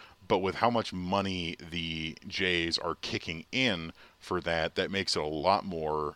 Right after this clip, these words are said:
uh, easy to stomach. In addition, it really is the, the difference in hitting styles. Is Grichuk is a, is a power hitter through and through. He's hit, um, over twenty home runs in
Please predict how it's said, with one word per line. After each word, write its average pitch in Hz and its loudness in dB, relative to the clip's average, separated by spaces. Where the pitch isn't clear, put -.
uh, 78 -8
easy 92 -6
to 71 -6
stomach. 73 -4
In 127 0
addition, 113 6
it 104 0
really 104 4
is 98 2
the, 85 -2
the 87 -6
difference 90 -4
in 76 -8
hitting 80 -4
styles. 73 -4
Is 90 -8
Grichuk - 0
is 98 0
a, 87 2
is 101 0
a 90 6
power 90 6
hitter 76 -4
through 85 -4
and 80 -6
through. 69 -4
He's 98 0
hit, 101 6
um, 80 0
over 113 6
twenty 117 4
home 101 0
runs 90 0
in 85 -8